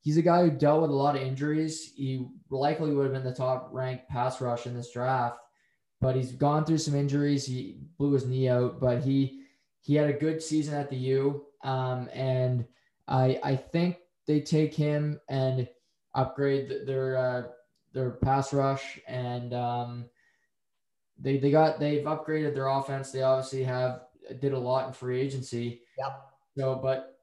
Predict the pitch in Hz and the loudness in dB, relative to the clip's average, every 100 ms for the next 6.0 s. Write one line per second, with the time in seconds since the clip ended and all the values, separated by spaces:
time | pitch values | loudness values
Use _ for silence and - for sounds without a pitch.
0 | 135 160 160 156 156 139 143 139 143 139 | -4 -2 0 -2 -2 0 0 0 -2 -2
1 | 135 131 127 123 117 - - 123 120 120 | -4 -4 -4 -4 -6 -10 -8 -2 0 0
2 | 120 117 - _ _ _ _ - 120 117 | -4 -10 -14 _ _ _ _ -6 -4 -4
3 | 127 131 131 127 127 127 127 120 123 117 | -6 -6 -4 -2 0 2 2 0 2 2
4 | - 117 120 117 117 113 - 113 113 - | -2 -6 -4 -4 -6 -8 -8 -10 -10 -18
5 | - 117 117 120 117 117 120 117 117 | -16 -12 -12 -12 -12 -12 -6 -6 -6